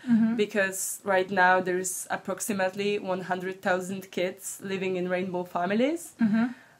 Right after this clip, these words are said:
Speaker 2: where only one parent has the right to the, to the
Speaker 1: Yeah.
Speaker 2: kids. So
Speaker 1: Mm-hmm.
Speaker 2: it's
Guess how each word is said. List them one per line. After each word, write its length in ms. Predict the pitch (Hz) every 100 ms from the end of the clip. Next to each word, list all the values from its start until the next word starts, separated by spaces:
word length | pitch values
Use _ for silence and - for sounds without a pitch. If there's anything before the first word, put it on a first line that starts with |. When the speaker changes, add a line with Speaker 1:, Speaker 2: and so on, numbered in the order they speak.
| -
Speaker 2:
where 840 | 202 196 190 185 185 180 180 185 -
only 240 | 196 196
one 320 | 185 190 190 190
parent 400 | 202 185 180 180 196
has 140 | 175
the 100 | 175
right 260 | 180 175 170
to 160 | -
the, 180 | 165 170 _ -
to 60 |
the 100 | 214
Speaker 1:
Yeah. 120 | 190 180
Speaker 2:
kids. 260 | 165 165
So 200 | - 180
Speaker 1:
Mm-hmm. 1200 | 175 170 196 - _ - - _ _ _ - 196
Speaker 2:
it's 440 | 180 - - -